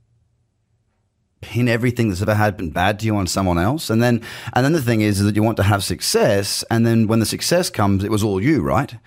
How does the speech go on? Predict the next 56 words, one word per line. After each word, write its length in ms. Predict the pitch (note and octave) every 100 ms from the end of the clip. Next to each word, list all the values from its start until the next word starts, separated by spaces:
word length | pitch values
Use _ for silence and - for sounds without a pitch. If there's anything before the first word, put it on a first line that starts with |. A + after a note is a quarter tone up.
| - - -
Now, 160 | D3 D#3
I'm, 120 | F#3+
I'm 100 | G3
not 200 | G#3 -
saying 320 | - C#3 C#3
this 140 | C3 -
to 100 | -
be 120 | A#2
harsh 500 | G2 G#2+ G#2+ G#2+ -
or 120 | F#2
to 80 | -
be 380 | G2 F#2 F2+ F2+
rude 540 | D#2+ G#2 G#2+ G#2+ G#2
or 140 | E2 F#2+
anything 300 | D#3+ D#3+ C#3
like 180 | A2+ -
that. 240 | D2+ C#2+ -
I'm, 100 | A2
I'm 80 |
saying 300 | A#2+ F3+ G#3
it 80 | D#3+
as 80 | G#2+
a 40 |
dose 280 | F2+ G2+ F#2+
of 80 | F2+
reality 400 | F2+ E2+ F2+ F#2
for, 200 | - E2+
for 120 | -
some, 500 | - - D#3+ G2+ - - - - - -
that 340 | - C3 - -
you, 160 | C#3+ D3
you 100 | D3+
need 300 | E3+ E3 A3+
to 100 | -
understand 540 | F#3 B2+ G#2 C3 C3 A2
that 100 | G#2
these 180 | E3
are 60 | A3
your 180 | F3 G#2+
choices. 600 | - A2 D3+ - B1 -
This, 180 | G2+ A#2
this 200 | D#3 A#3+
is 180 | G#3+
your 440 | A#2+ C3 C3 A#2 -
understanding. 600 | G#2+ F#2+ - G#2 A2 F#2+
This 160 | E2 A2
is 60 | -
up 240 | C3 -
to 100 | -
you 400 | C3 G#2+ B2+ A#2
to 160 | G#2 -
move 300 | G2 G#2 F2+
around 220 | F#2 F#2+
within 240 | F2 F#2 F2
this 180 | D#2+
market. 460 | E2 F2+ F#2 -